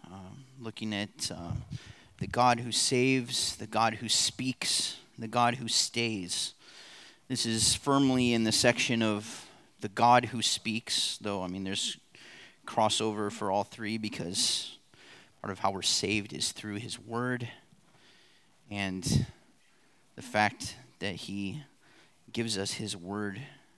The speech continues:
to keep is part of his staying with us. But we're thinking about the God who speaks, and we're in the Decalogue, also known as the Ten Commandments. You know, rest is often a dirty word in our society.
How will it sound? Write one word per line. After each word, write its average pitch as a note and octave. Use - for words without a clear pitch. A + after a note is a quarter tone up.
to -
keep -
is G2
part G#2
of F#2+
his G2+
staying G2
with -
us. -
But -
we're -
thinking A#2
about G#2+
the G#2
God A#2
who A#2
speaks, -
and G#2+
we're A2
in A2
the G#2+
Decalogue, F2+
also G2
known G2+
as G2
the G2
Ten G2+
Commandments. F#2
You D#3
know, C#3+
rest D#3
is B2
often B2
a G#2+
dirty A#2+
word G#2+
in G2+
our G#2
society. G2+